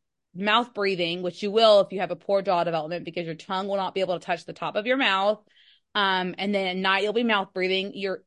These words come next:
entering in all this air into the mouth that should be filtered through your nose.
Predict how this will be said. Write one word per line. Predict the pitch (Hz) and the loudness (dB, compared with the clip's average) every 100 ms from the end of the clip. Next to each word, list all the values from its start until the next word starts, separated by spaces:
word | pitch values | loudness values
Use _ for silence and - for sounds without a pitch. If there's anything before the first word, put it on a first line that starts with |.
| _ | _
entering | 202 247 254 240 226 | -2 0 2 2 2
in | 208 196 | 2 0
all | 214 214 247 | 0 2 4
this | 254 240 - | 2 -2 -2
air | 214 196 | 0 0
into | 185 196 | -2 -4
the | 180 | -4
mouth | 180 269 233 190 190 | 0 2 2 2 -2
that | 190 185 | -4 -4
should | - 277 277 | -4 -4 -2
be | 254 | -2
filtered | 226 214 196 | -2 -4 -4
through | 196 180 | -6 -6
your | 170 | -4
nose. | 170 165 - - | 0 0 0 -10